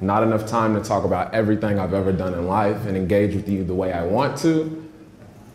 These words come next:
So we'll put it into four different categories. And this basically defines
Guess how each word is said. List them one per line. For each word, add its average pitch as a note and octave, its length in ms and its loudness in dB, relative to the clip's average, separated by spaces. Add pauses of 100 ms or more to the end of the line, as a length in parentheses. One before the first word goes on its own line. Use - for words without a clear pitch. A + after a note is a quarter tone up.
(280)
So - 160 -2
we'll G#2+ 120 4
put A2 200 2
it A2 40 4
into G#2 220 -2
four G#2 220 2
different G2 280 0
categories. E2+ 760 -2
And G2+ 140 2
this G2+ 140 0
basically G#2+ 560 2
defines G2 880 -2